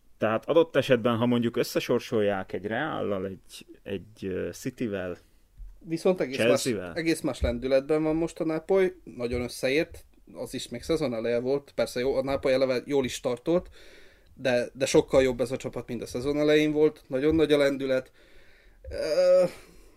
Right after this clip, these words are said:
Speaker 2: nem tudom, én most már jó, vakoptimistán még azt is mondom, hogy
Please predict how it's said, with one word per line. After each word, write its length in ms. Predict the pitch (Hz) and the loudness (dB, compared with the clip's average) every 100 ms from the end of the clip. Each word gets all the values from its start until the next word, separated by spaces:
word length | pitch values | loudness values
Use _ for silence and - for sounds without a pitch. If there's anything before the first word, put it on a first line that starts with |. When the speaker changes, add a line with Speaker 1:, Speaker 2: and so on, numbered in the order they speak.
| _ | _
Speaker 2:
nem 300 | - - 381 | -2 0 2
tudom, 480 | 254 170 135 123 127 - - | 2 4 4 2 -8 -16 -2
én 220 | 185 233 | 2 4
most 280 | 247 233 330 | 4 2 4
már 180 | 277 302 - - 151 | 4 4 -2 -12 4
jó, 240 | 196 185 151 190 - - - - | 6 6 2 -8 -16 -20 -12 -4
vakoptimistán 760 | 165 147 127 127 123 - 135 | -2 -2 -4 -6 -6 -2 0
még 140 | 127 | 4
azt 160 | 165 - | 2 2
is 120 | 147 | -2
mondom, 280 | 151 131 143 | -2 -2 0
hogy 160 | 143 | -2